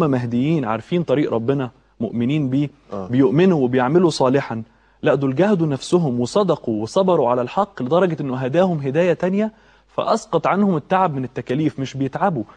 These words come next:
Speaker 1: بيتلذذوا بيها، سعداء وهم بيكلفوا. مش بيفكرك بسيدنا إبراهيم وسيدنا إسماعيل عليهما السلام؟
Speaker 2: آه.
Speaker 1: "وأرنا مناسكنا
Speaker 2: مم.
Speaker 1: وتب علينا إنك أنت التواب الرحيم". إزاي هم بيطلبوا التكاليف؟ لأن هم متلذذين بيها.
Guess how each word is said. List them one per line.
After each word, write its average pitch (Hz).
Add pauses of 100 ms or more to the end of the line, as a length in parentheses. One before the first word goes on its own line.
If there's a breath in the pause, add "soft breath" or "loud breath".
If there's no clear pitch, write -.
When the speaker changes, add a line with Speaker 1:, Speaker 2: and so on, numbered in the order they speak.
(180 loud breath)
Speaker 1:
بيتلذذوا 135
بيها، 175 (420)
سعداء 170
وهم 165
بيكلفوا. 127 (300)
مش -
بيفكرك 123
بسيدنا 131
إبراهيم 113
وسيدنا 127
إسماعيل 113
عليهما 117
السلام؟ 143 (120)
Speaker 2:
آه. 110
Speaker 1:
"وأرنا 147
مناسكنا 131 (140)
Speaker 2:
مم. 107
Speaker 1:
وتب 151
علينا 127
إنك 127
أنت 127
التواب 127
الرحيم". 151 (560 soft breath)
إزاي 135
هم 180
بيطلبوا 175
التكاليف؟ 156
لأن 120
هم 156
متلذذين 135
بيها. 131